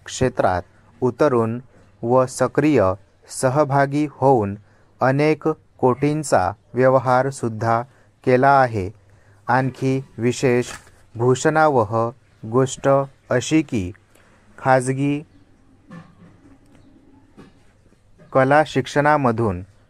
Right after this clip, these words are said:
साध्य होणाऱ्या व्यक्तिमत्व विकासात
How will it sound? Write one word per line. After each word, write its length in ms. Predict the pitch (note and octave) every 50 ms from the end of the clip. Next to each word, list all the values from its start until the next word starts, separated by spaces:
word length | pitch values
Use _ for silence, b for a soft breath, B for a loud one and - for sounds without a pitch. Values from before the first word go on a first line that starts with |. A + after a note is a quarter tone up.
| _ -
साध्य 580 | - - - B2+ B2 A#2 A#2 A2+ C3 D3 D3+ D3+ C#3+
होणाऱ्या 580 | - - - A#2 B2 C3+ C#3+ C#3+ B2 F#2 F2 E2+ b b b b b b b b b
व्यक्तिमत्व 880 | A#2+ C3 C3+ C3+ - - D#3 D3+ D#3 D3+ C#3 C#3 - C#3 D3 D3 D3 D3+ D3 - -
विकासात 600 | A2+ A2 A#2 A2+ - D3 D3 C#3+ - B2+ G2 F2